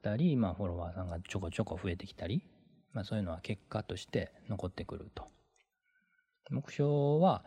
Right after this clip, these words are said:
あくまでも自分でコントロールできる、その、投稿するっていう部分ですね。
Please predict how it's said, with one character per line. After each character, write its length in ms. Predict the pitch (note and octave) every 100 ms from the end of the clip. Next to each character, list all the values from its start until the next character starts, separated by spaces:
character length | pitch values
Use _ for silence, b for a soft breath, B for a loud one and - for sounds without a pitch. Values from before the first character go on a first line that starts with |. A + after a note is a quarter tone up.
| B B B B B
あ 100 | G#2+
く 100 | G2+
ま 160 | F#2 F2+
で 120 | -
も 140 | C#3+
自 160 | F#2 G2+
分 640 | G2+ F#2+ F#2+ F#2 F2+ F2+
で 100 | A#2+
コ 180 | F#3+ B2+
ン 80 | A2
ト 140 | A2
ロ 160 | A#2+ D3
ー 20 |
ル 100 | F#2+
で 120 | F2
き 120 | F2+ F2+
る、 120 | F#2+
そ 140 | -
の、 180 | F2 D#2+
投 200 | - A2+
稿 180 | - G#2+
す 160 | G2+
る 160 | G2+ B2
っ 40 |
て 120 | - E2+
い 80 |
う 60 | D#2+
部 100 | E2
分 160 | E2 D#2
で 100 | F2+
す 80 | A#2
ね。 160 | D#3+